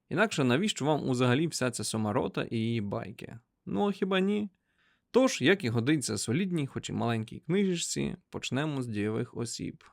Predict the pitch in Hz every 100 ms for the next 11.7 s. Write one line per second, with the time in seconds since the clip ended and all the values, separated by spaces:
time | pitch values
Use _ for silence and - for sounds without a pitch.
0 | _ - 139 185 190 196 196 180 123 110
1 | 107 - 110 123 113 107 - 214 - 180
2 | 170 - 160 147 139 120 113 - 120 117
3 | - 160 190 170 - 117 147 127 117 113
4 | 107 113 110 147 165 123 135 139 120 113
5 | 98 - 107 107 101 117 - 101 92 -
6 | - - _ _ _ _ _ - 196 110
7 | 107 - - - _ _ - 120 113 104
8 | - _ - - - - - - - -
9 | _ _ - 196 160 156 151 - _ _
10 | _ - 190 196 - 123 120 120 165 -
11 | 143 - 117 - - 120